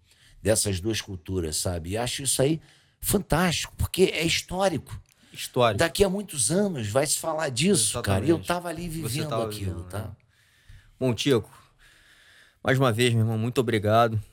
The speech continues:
Speaker 2: Porra, acho que a gente tem muita conversa aí. Eu quero até te chamar de novo em outra oportunidade, mas
Speaker 1: Mas eu acredito que
Speaker 2: agradeço.
Speaker 1: essa tenha sido muito boa, viu?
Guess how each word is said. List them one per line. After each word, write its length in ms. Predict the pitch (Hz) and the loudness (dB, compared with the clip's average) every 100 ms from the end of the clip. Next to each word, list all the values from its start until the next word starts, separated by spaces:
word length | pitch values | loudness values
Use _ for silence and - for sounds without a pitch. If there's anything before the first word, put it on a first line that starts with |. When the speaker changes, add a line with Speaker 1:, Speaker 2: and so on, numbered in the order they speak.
| - 95 - | -18 -18 -2
Speaker 2:
Porra, 220 | 113 107 | 2 2
acho 140 | 110 - | 2 -2
que 60 | |
a 20 | |
gente 100 | 107 | -4
tem 100 | 120 | 0
muita 400 | 104 113 135 127 | 2 4 4 4
conversa 480 | 110 104 110 110 104 | 2 4 4 2 0
aí. 100 | 104 | -4
Eu 140 | 113 104 104 | -4 -4 -8
quero 180 | - 104 | -4 -4
até 140 | 101 120 | -2 -4
te 120 | - | -2
chamar 240 | 104 110 | -2 0
de 100 | 101 | -2
novo 300 | 98 104 104 | -2 -2 -2
em 60 | 104 | -2
outra 200 | 104 101 | -4 -8
oportunidade, 840 | - 92 98 98 95 104 117 110 | -12 -12 -6 -4 -2 -2 -4 -6
mas 520 | 104 101 95 - - - - | -6 -6 -6 -8 -12 -10 0
Speaker 1:
Mas 160 | 117 | 4
eu 60 | 143 | 4
acredito 140 | 117 | 4
que 40 | 117 | 4
Speaker 2:
agradeço. 440 | 117 107 123 131 | 4 4 4 4
Speaker 1:
essa 100 | 147 | 2
tenha 180 | 160 156 | -2 -2
sido 240 | 131 151 147 | -2 -2 -4
muito 240 | 180 180 | -6 -2
boa, 300 | 127 127 104 | 2 2 2
viu? 200 | 113 107 | 0 -4